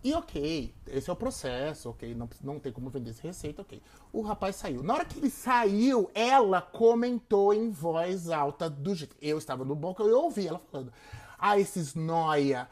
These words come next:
que não sei o quê, quer comprar esses medicamentos, que, é, aqui não." E aí eu até joguei o nome do medicamento e eu vi que é um medicamento que realmente pode causar,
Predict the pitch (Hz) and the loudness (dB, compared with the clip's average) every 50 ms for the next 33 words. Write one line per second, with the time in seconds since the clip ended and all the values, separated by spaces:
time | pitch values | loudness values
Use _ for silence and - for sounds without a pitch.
0 | - - - - - 170 160 151 - 165 156 - - - 160 143 143 - - - | -20 -20 -20 -8 -6 -6 -4 -4 -4 -4 -4 -4 -6 -6 -4 -4 -4 -6 -10 -14
1 | - - 185 - 180 180 165 175 175 165 - 165 147 151 160 156 147 - - 170 | -6 -4 -4 -2 -2 -2 -2 -2 -2 -2 -4 -6 -6 -6 -6 -8 -8 -8 -8 -6
2 | 151 151 147 147 143 151 143 135 180 175 170 175 156 - 147 151 - - 143 156 | -4 -4 -4 -4 -4 -6 -6 -6 -6 -8 -8 -6 -8 -8 -8 -8 -6 -2 -2 -2
3 | 160 - - - 240 277 320 226 147 117 117 117 - 143 160 170 196 262 277 240 | -2 -4 -6 -4 -4 -4 -2 -4 -4 -4 -8 -8 -4 -2 0 0 0 0 0 0
4 | 220 - 262 233 233 185 156 156 135 131 131 131 127 131 131 123 - - 147 160 | 0 -2 -4 -4 -2 -2 -2 -2 -2 -2 -4 -6 -6 -6 -8 -8 -8 -8 -8 -8
5 | 208 226 285 233 240 233 - 208 156 151 147 - - 151 151 151 - 147 151 170 | -6 -6 -6 -6 -8 -6 -6 -8 -8 -8 -8 -10 -8 -8 -10 -10 -10 -10 -10 -10
6 | 156 156 - - 156 143 - - 160 147 139 147 147 151 151 - | -10 -10 -10 -8 -8 -8 -8 -6 -6 -6 -2 0 0 0 -2 -4